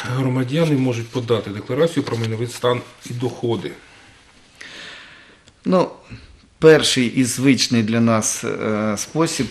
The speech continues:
Speaker 2: це прийти до податкової за місцем реєстрації, чи, як ми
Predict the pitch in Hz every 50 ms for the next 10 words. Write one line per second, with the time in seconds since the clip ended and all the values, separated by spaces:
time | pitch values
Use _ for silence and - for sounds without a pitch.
0 | - - - - 123 117 113 113 107 - 143 127 120 120 113 - 143 - 127 120
1 | 104 104 113 113 104 - 113 110 107 113 113 - - - 135 120 113 113 113 104
2 | 98 113 113 113 113 107 113 - 110 107 107 107 117 113 113 - - 151 170 175
3 | 165 - - 123 120 117 113 107 107 - - - 120 113 113 113 113 113 110 110
4 | 104